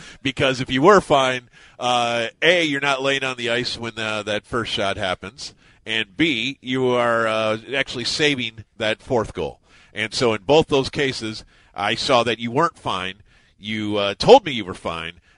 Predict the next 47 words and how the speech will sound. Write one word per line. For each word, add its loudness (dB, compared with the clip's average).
Now 4
you're 0
telling -2
me -6
you're -2
fine -2
again, -6
and -10
I -2
have -2
to -4
assume -4
that -4
you're -8
telling -6
me -8
the -8
truth -10
now, -2
even -8
though -6
you -6
clearly -4
weren't -4
telling -8
me -12
the -10
truth -12
then. -10
So -4
that 4
makes -2
me -14
nervous. -16
Also 6
nervous -2
is -8
the -6
fact -2
that -2
I 0
think -6
Roope 0
Hintz -6
is -10
somewhere -2
around -2